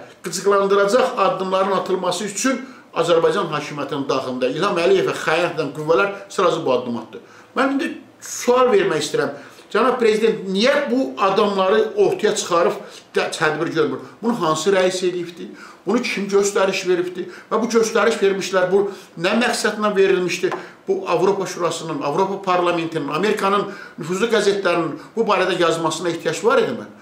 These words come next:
Təbii bizi istəmirlər, ölkə başçısını istəmirlər. Azərbaycanın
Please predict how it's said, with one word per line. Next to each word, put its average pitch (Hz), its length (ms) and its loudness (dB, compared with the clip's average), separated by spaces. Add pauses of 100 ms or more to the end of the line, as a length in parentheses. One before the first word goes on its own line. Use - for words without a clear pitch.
(280)
Təbii 285 320 2
bizi 233 160 0
istəmirlər, 220 640 2
ölkə 233 200 0
başçısını 214 380 0
istəmirlər. 202 380 0
Azərbaycanın 185 580 2